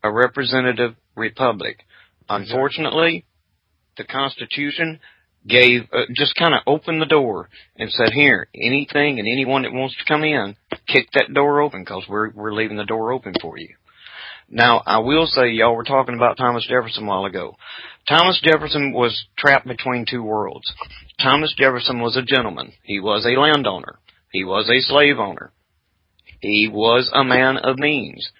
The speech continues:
Speaker 1: Remember, there were twenty-two lawyers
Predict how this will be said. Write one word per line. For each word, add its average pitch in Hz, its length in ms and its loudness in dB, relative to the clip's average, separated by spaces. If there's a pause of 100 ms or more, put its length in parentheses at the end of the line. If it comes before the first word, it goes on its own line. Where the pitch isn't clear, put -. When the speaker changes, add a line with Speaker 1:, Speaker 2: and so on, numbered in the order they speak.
(180)
Speaker 1:
Remember, 143 460 0
there 113 120 2
were 104 140 -8 (120)
twenty-two 185 580 0
lawyers 160 840 0